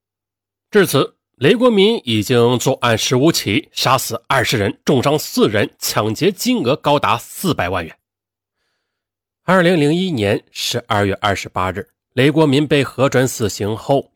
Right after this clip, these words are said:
执行了枪决。雷国民是建国以来第一个使用冷兵器连续抢劫金融机构的歹徒啊。所谓的冷兵器杀人魔，当之无愧。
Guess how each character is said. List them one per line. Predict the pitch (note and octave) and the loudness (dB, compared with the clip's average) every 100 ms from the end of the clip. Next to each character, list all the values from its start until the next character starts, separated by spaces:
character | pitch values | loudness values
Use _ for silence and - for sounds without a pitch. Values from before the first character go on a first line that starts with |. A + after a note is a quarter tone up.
| _ | _
执 | B2 G#2+ | 0 0
行 | A2 G2 | 0 -2
了 | G2 | -2
枪 | - G2+ | -2 -4
决。 | F#2+ F2 _ _ _ _ _ _ _ _ _ _ _ _ _ _ _ _ | -4 -10 _ _ _ _ _ _ _ _ _ _ _ _ _ _ _ _
雷 | B2+ A3+ | 0 2
国 | C4 | 4
民 | F#3+ C3 G3 G3+ | 2 2 2 -2
是 | - A#2 G#2 G#2 G2+ | -2 0 2 0 0
建 | - B2+ | 0 0
国 | G2+ | 2
以 | B2 F2+ | -2 -2
来 | E2+ G#2+ - _ | -6 -8 -10 _
第 | D#3+ F3 | -2 0
一 | |
个 | F3+ C#3+ | 0 0
使 | - G#2 | -2 -2
用 | G#2+ G2+ | -2 -2
冷 | G#2 F#2 F2 | -2 -2 -2
兵 | B2+ C3+ | -2 0
器 | - C3 - | -2 -6 -4
连 | A2 A2+ G#3+ | -2 2 2
续 | A#3 | 0
抢 | - - F#2 | -4 -4 -6
劫 | F2 G2+ | -4 -4
金 | - C#3 | -2 -2
融 | B2 G2+ | 0 -2
机 | G2+ G#2+ | -4 -6
构 | - | -4
的 | F#2+ | -4
歹 | F2 E2+ | -4 -8
徒 | - - | -10 -20
啊。 | - _ _ _ _ | -20 _ _ _ _
所 | - - A#2 | -8 -2 -2
谓 | E3 A3+ G3 | 0 0 0
的 | D#3 C3+ - _ _ | -2 -4 -6 _ _
冷 | A#2+ G#2 G2+ | -2 0 -2
兵 | G#2+ B3 C4+ | -2 0 0
器 | - | -2
杀 | - - E3 C#3 | -4 -4 -4 -2
人 | C#3+ | 0
魔， | A2 F2 D3 - _ _ _ _ _ | -2 -2 -2 -4 _ _ _ _ _
当 | A2 G2+ | -2 -2
之 | F2+ G2+ | -4 -6
无 | F2 E2+ | -6 -8
愧。 | - | -10